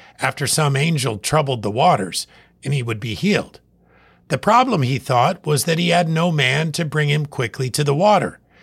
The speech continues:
He lacked exactly what he needed to find the solution he desired. We have the benefit of observing, based on this text,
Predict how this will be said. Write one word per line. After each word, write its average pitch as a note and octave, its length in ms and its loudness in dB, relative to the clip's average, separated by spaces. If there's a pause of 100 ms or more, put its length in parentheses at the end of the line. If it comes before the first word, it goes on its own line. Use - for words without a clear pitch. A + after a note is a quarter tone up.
(280)
He G3+ 120 -2
lacked G#3+ 340 2
exactly F#3+ 520 0
what E3+ 160 0
he D3+ 100 2
needed C#3 400 -2 (340)
to F3 120 0
find E3 340 0
the D#3 60 -2
solution C#3+ 640 0
he B2 180 -6
desired. A#2+ 640 -2 (720)
We F3+ 180 0
have D#3 180 2
the D#3 80 -2
benefit C#3 500 0
of A2+ 140 -2
observing, A#2 640 -2
based A2 320 -2
on G#2 160 -2
this G2+ 180 -2
text, - 480 -2